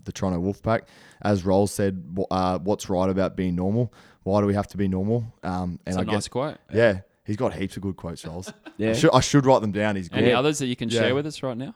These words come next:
Speaker 1: Oh, <laughs> I'll come back to you on that.
Speaker 2: Okay.
Speaker 1: But no, he, he does have a lot of good. I, I, I like the way he thinks in that, in that type of thing. Um, but yeah, having the fans on the field was a, a massive one. But yeah, like I said, that's what's unique about us. I think we've got a pretty close sort of fan base. We all kinda know each other. Like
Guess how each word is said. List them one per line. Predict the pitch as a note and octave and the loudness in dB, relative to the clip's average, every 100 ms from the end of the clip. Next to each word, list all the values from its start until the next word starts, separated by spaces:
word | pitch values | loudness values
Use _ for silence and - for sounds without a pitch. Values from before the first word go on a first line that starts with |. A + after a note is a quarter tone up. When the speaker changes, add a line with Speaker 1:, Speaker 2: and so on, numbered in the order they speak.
| - | 4
Speaker 1:
Oh, | C3+ B2 A#2 A#2 B2 - | 8 8 8 8 6 8
<laughs> | A#3 - G#3 G3+ G3+ F#3+ F#3 F3+ E3+ G3 C#3 D3+ C3+ E3 - | 10 10 8 4 0 -2 0 4 6 4 2 0 0 0 2
I'll | D3 | 0
come | D3 G3 F3+ | 4 4 4
back | D3 D#3 | 0 -2
to | D#3+ | -6
you | C3+ | -6
on | A#2+ | -6
that. | A2+ B2+ | -8 -8
Speaker 2:
Okay. | A2+ G#2+ G#2 | -8 -4 -4
Speaker 1:
But | C#3 | 0
no, | C#3 | 0
he, | C3 D3 | 0 -4
he | C#3 | -6
does | C#3+ D#3+ D3 | 2 2 4
have | C#3 | 2
a | |
lot | B2 B2 | 2 0
of | A#2 | -2
good. | A#2 | -4
I, | A#2 A#2+ | -2 -2
I, | A2+ | -2
I | G2+ | 0
like | A#2 A#2+ A#2 | 0 0 -2
the | A2+ | -2
way | A2 | -2
he | G2 | -4
thinks | - G2+ - | -6 -10 -10
in | G2 | -10
that, | G2 - - | -10 -12 -14
in | F#2+ | -14
that | F2+ E2 _ | -12 -16 _
type | - F#2+ | -14 -14
of | E2+ | -10
thing. | F#2 F#2 - - - | -10 -10 -16 -18 -6
Um, | F#2 | -2
but | F#2 - | -2 -2
yeah, | A2 | -2
having | F2+ A#2+ B2 | 2 0 0
the | G#2+ | -4
fans | - G2 G#2 | -6 -6 -6
on | G#2 | -8
the | F#2+ | -10
field | - F#2+ G2+ | -8 -6 -6
was | F2+ | -6
a, | F2 - - | -10 -12 -14
a | F2 | -10
massive | F2+ G2 G2 | -8 -10 -8
one. | G#2+ G2 | -8 -8
But | F2+ _ _ _ | -10 _ _ _
yeah, | F#2+ | -6
like | G2+ A2+ A2 | -4 -2 -4
I | |
said, | - F#2 | -4 -4
that's | A2 - | -4 -2
what's | B2 - - | -6 -6 -8
unique | F2+ F#2+ - | -6 -6 -6
about | G#2+ G2 | -4 -4
us. | F2 F#2+ | -6 -8
I | |
think | G2+ G#2 | -8 -8
we've | F#2+ | -10
got | - G2+ | -6 -4
a | G2+ F#2 _ _ - | -2 -4 _ _ -10
pretty | A2+ A2 | -4 -4
close | - G#2+ G#2 | -4 -4 -4
sort | - G#2+ G2 | -4 -6 -6
of | |
fan | - F#2 G2 | -6 -6 -4
base. | F#2+ F#2 | -4 -4
We | G2 | -4
all | F#2 G#2 | -4 -2
kinda | A2 G2+ | -2 -2
know | F2 F2 F#2+ | -2 -4 -4
each | G#2 | -4
other. | G2+ | -2
Like | G2+ | -2